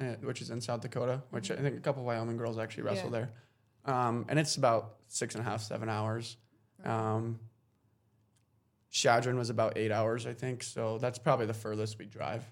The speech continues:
Speaker 1: about eight hours. Uh, we flew to Georgia.
Speaker 2: Okay.
Speaker 1: And then we're gonna fly to,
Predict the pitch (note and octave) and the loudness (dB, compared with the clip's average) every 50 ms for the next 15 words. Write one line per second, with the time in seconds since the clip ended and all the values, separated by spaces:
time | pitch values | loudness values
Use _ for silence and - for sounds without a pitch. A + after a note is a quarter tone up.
0 | - - - A#2 - - G#2+ G2+ - G2 D2 E2 A2 A2 - G#2+ A2 - - - | -8 -4 -4 -2 -2 -2 -4 -4 -4 -4 -2 0 0 0 0 0 -2 -4 0 8
1 | - B2+ A#2 A2 G#2+ G2+ G#2 A#2 A2+ - A#2 B2+ A#2+ G#2+ G#2+ G#2+ A2 A2+ A2+ A#2 | 10 12 12 12 12 10 10 10 10 12 10 12 12 12 12 12 12 12 10 8
2 | - - - F3 E3 D#3+ D#3+ - C3 B2+ B2 A#2 A#2+ B2 A#2 A#2+ A#2 - A2+ A2 | 6 0 -6 -4 -2 4 8 10 12 12 12 12 12 12 10 10 10 12 12 12
3 | G#2+ G#2+ G#2+ G#2+ G#2+ G#2+ G#2 G2+ G2 A2 B2 | 12 12 12 12 12 12 12 12 10 8 6